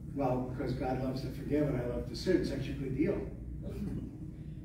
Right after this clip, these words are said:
Shall we go on continuing to sin that grace might increase? Might never be. So character change is important. It's just not about character change. Now, we instinctively know that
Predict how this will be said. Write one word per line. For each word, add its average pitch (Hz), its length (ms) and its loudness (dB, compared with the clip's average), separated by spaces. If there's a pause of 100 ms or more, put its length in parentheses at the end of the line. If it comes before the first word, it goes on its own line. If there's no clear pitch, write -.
(100)
Shall 160 140 8
we 151 100 10
go 151 160 8
on 143 120 4
continuing 135 480 4
to 127 80 2
sin 151 260 6
that - 200 4
grace 120 220 -2
might - 220 0
increase? 226 460 0
Might 226 140 2
never 214 240 2
be. - 280 0 (840)
So 190 100 -2
character 285 460 10
change 170 240 12
is - 140 4
important. 127 540 2
It's - 100 -2
just - 220 -4
not 208 160 2
about 226 480 6
character - 480 -2
change. - 300 -8 (1000)
Now, 190 80 6
we 247 400 6
instinctively 165 920 8
know 139 280 6
that 120 140 -2